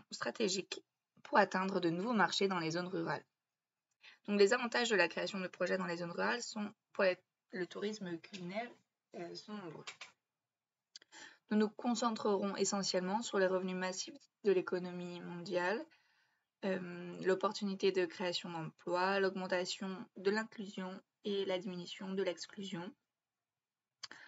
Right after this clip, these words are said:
le développement des te-, technologies de l'information qui constituent désormais un outil puissant pour les économies contemporaines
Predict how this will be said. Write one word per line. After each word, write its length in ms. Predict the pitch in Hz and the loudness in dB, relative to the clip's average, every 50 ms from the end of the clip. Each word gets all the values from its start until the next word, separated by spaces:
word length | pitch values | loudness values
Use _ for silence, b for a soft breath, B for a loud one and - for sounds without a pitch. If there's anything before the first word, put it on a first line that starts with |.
| B B B - | B B B 4
le 100 | 196 196 | 4 6
développement 500 | 180 190 202 185 196 196 190 190 196 196 | 8 8 6 6 6 0 0 -2 -4 -4
des 220 | 196 185 185 170 | -2 0 0 0
te-, 100 | 165 - 175 175 175 - _ - | -2 -4 -6 -8 -10 -10 _ 0
technologies 560 | 214 208 - 208 208 202 202 202 196 214 202 | 0 2 2 2 4 4 4 2 2 2 4
de 100 | 202 190 | 6 6
l'information 680 | 180 180 180 - 185 180 175 180 - - 190 180 226 | 6 6 2 0 -2 -2 0 0 -2 -2 -4 -6 -6
qui 120 | 240 - | -8 -8
constituent 460 | - - 185 - - - - - - 170 | -8 -10 -10 -10 -10 -12 -10 -6 -2 0
désormais 420 | 180 180 175 180 180 185 190 190 | 0 2 2 2 0 0 0 0
un 120 | 180 175 | 0 -2
outil 220 | 175 180 - - - - | -4 -6 -6 -8 -8 -8
puissant 320 | - 196 190 - 214 202 | -6 -4 -4 -2 -4 -4
pour 120 | 202 - 185 | -4 -2 -2
les 140 | 180 175 175 | -2 -2 -2
économies 420 | 165 - 175 170 175 170 170 165 | -4 -4 -6 -6 -6 -8 -10 -12
contemporaines 800 | - - 165 - 175 160 156 - 165 160 165 170 190 208 190 | -12 -12 -8 -6 -6 -6 -6 -6 -4 -2 -2 -2 -2 -4 -6